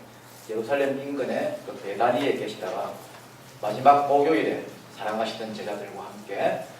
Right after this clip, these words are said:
식사 모임을 갖기 위하여 베들레헴에 들어오시기, 예루살렘에 들어오시게 됩니다.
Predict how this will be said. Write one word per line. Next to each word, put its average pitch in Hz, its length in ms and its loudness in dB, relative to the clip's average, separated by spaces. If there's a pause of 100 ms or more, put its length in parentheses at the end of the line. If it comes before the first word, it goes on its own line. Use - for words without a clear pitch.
(160)
식사 175 540 8
모임을 131 340 4
갖기 120 320 -4
위하여 101 300 0 (640)
베들레헴에 107 920 0 (240)
들어오시기, - 380 -8 (800)
예루살렘에 123 680 2
들어오시게 92 340 -8
됩니다. - 320 -14